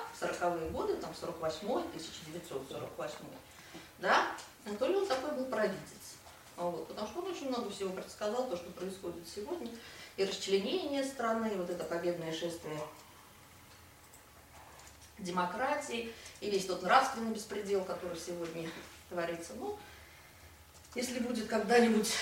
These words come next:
э, время, можете даже ради любопытства почитать. Ещё раз повторяю, там небольшие статейки по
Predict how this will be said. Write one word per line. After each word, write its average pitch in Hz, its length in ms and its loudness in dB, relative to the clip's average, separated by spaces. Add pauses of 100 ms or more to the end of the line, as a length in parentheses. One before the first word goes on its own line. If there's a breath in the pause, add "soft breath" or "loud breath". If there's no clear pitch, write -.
(320 loud breath)
э, 214 100 4
время, 262 340 2
можете 202 360 0
даже 185 180 2
ради 185 220 2
любопытства 196 560 0
почитать. 415 520 -4
Ещё 247 160 0
раз 202 120 2
повторяю, 190 640 6
там 185 160 0
небольшие 185 420 0
статейки 135 520 -2
по 170 220 -2